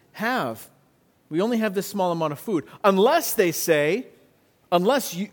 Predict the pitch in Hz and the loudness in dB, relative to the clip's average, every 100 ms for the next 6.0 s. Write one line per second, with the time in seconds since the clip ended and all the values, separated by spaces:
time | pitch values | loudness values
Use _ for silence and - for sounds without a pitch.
0 | - 127 135 170 294 - 349 - 220 185 | -10 -4 4 4 4 -2 -2 -2 0 2
1 | 170 156 143 - 160 147 151 139 131 123 | 2 2 0 2 0 2 0 2 -2 -8
2 | 139 127 143 233 - - _ _ _ - | -8 -2 0 0 -4 -20 _ _ _ -4
3 | 185 135 151 190 196 180 - 185 - 165 | -2 0 -2 0 0 -2 -2 -2 -4 -4
4 | 165 170 170 151 135 220 180 196 180 131 | -2 -2 -2 -4 -4 -4 -2 0 0 0
5 | - - 233 277 220 170 139 135 - | -10 -2 -2 0 0 2 0 -2 -6